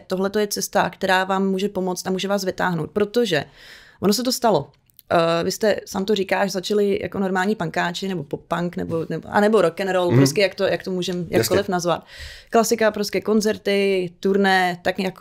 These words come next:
Speaker 1: to šlo
Speaker 2: Pivko.
Speaker 1: postupně nahoru. Pivko hlavně, jasně.
Speaker 2: <laughs>
Speaker 1: Eh, samozřejmě alba, singly, všechny tyhle ty věci. A pak nastal zlom a já to, hele,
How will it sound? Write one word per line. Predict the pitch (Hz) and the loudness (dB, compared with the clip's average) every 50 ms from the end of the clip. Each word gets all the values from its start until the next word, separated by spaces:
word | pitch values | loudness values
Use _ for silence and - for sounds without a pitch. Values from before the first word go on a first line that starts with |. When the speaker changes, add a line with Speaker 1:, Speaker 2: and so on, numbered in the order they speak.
| 185 | -8
Speaker 1:
to | - 170 | -8 -8
šlo | 156 - - | -6 -6 -4
Speaker 2:
Pivko. | - - 175 - | -2 -2 -2 0
Speaker 1:
postupně | - - 104 233 240 | 2 2 2 4 2
nahoru. | 214 180 175 165 160 156 156 170 175 - _ | 2 2 2 0 -2 -2 -4 -6 -10 -16 _
Pivko | _ 185 180 - - 185 175 170 | _ -2 -2 2 2 2 2 4
hlavně, | 175 175 165 170 165 165 180 202 175 | 2 0 0 0 -2 -2 -2 -2 -2
jasně. | 165 156 - - 160 | -2 -2 0 2 2
Speaker 2:
<laughs> | 156 - 117 110 104 - - - - - - - - - - - - | 2 2 0 -4 -8 -12 -16 -20 -20 -20 -20 -20 -20 -20 -20 -4 2
Speaker 1:
Eh, | - 180 180 180 180 | 4 6 6 6 4
samozřejmě | 180 - 185 185 180 190 185 185 180 | 2 0 0 0 0 0 0 0 2
alba, | - 190 202 214 208 202 202 | 2 4 4 4 4 2 2
singly, | 190 - 202 196 190 180 190 190 | 0 -2 -2 0 2 2 2 2
všechny | 185 190 185 202 190 | 2 0 -2 -4 -2
tyhle | 180 190 185 190 190 | -2 -2 -2 -2 0
ty | 220 214 | 0 0
věci. | 208 196 175 - - 175 170 | 0 0 0 0 0 -2 0
A | - - | 0 0
pak | 175 - 180 175 - | 0 0 -4 -2 0
nastal | 208 214 202 - - 254 254 262 247 | -2 -2 0 0 0 2 2 4 2
zlom | 202 190 202 180 185 185 190 185 | 2 4 2 2 2 2 0 -2
a | - - | 0 0
já | 165 165 165 165 | 2 2 0 -2
to, | - - 220 226 214 196 165 170 - - _ _ _ | -2 -2 0 0 0 0 -2 -4 -10 -18 _ _ _
hele, | - - 196 202 196 | -6 -2 0 0 0